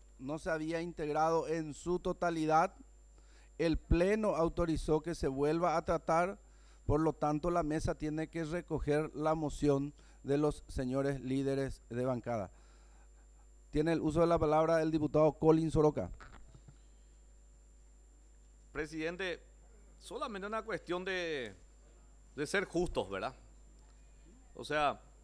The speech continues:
Speaker 2: no podemos nosotros poner que uno lo que sea par. ¿Cómo va a terminar una votación en empate?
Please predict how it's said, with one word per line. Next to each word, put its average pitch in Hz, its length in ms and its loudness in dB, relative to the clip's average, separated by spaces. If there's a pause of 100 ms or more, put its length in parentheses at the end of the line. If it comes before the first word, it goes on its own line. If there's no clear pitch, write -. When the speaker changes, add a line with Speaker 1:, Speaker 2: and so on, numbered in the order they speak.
(140)
Speaker 2:
no 151 160 -6
podemos 180 340 0
nosotros 190 380 -6
poner 175 400 -6 (1900)
que 160 140 -18
uno 247 200 -2
lo 285 140 0
que 254 80 -4
sea 226 260 0
par. 110 280 2 (720)
¿Cómo 180 160 -6
va 226 80 2
a 208 40 -4
terminar 214 600 -2
una 196 160 -4
votación 202 640 -4
en 180 120 -6
empate? 135 460 -2